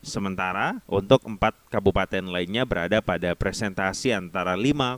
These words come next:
koma lima hingga tujuh koma tiga persen. Stunting atau kekerdilan adalah kekurangan gizi pada balita yang berlangsung lama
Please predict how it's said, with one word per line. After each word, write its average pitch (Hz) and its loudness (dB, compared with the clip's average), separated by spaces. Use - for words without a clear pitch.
koma 90 2
lima 101 0
hingga 147 0
tujuh 147 4
koma 98 0
tiga 85 -4
persen. 98 -2
Stunting 180 2
atau 185 6
kekerdilan 143 4
adalah 120 0
kekurangan 107 2
gizi 123 2
pada 95 2
balita 98 2
yang 98 0
berlangsung 113 0
lama 120 -2